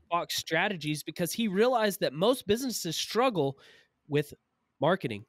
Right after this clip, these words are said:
So to help business owners create more marketing, or c-, he helps create,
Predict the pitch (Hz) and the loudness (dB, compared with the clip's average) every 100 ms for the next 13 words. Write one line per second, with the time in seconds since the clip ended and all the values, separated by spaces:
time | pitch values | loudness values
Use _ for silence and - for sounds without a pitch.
0 | _ _ - - - 156 190 214 - - | _ _ -20 -12 0 4 4 2 -6 -4
1 | 151 135 135 139 165 156 170 185 165 156 | 0 0 -2 0 0 2 0 2 2 2
2 | 160 202 - - 165 175 127 165 175 156 | 2 2 -2 -2 0 0 -4 0 2 4
3 | 165 214 156 156 185 _ _ 151 160 151 | 2 2 2 0 -2 _ _ -2 -2 -2
4 | - 156 160 202 214 233 220 - 185 190 | -8 -10 -2 2 4 2 0 -4 0 2
5 | 208 - | 2 -2